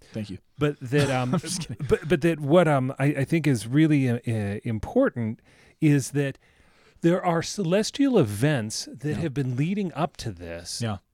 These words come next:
Speaker 2: and that are readable to this day.
Speaker 1: Yeah.
Speaker 2: Um, and that, um, that, uh, as we're looking, all these historical realities, I mean,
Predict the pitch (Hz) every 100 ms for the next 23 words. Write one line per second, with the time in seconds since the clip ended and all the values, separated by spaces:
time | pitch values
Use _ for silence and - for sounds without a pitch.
0 | _ - 156 151 151 165 - _ - 156
1 | 143 123 113 151 156 120 135 139 - 120
2 | 95 120 113 - 104 110 92 95 - -
3 | _ _ 110 110 139 - _ - 143 123
4 | 117 _ - 151 147 151 135 151 139 156
5 | 135 123 - - 143 151 143 _ 123 123
6 | - 160 202 190 175 135 160 214 - 131
7 | - 180 240 262 196 127 120 113 - 160
8 | 175 160 131 135 147 139 120 147